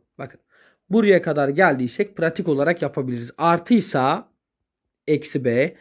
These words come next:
çarpıysa da bölü A'dır. Peki bu ifademiz neye eşit?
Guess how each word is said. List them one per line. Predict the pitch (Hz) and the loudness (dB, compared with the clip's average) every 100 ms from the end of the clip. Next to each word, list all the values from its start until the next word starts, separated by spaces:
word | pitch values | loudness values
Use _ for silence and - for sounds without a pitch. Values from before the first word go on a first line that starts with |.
| _ _ - | _ _ -4
çarpıysa | - 214 214 240 - 147 | 4 4 4 -2 -2 0
da | 196 185 | 0 2
bölü | 147 131 | 2 0
A'dır. | 120 113 110 127 _ _ _ _ _ | -4 -8 -10 -16 _ _ _ _ _
Peki | 120 - 143 | -10 -4 2
bu | 233 | 4
ifademiz | 262 254 202 170 156 143 | 4 4 4 4 0 -2
neye | 147 190 233 | 0 2 2
eşit? | 202 226 220 | 0 -4 -8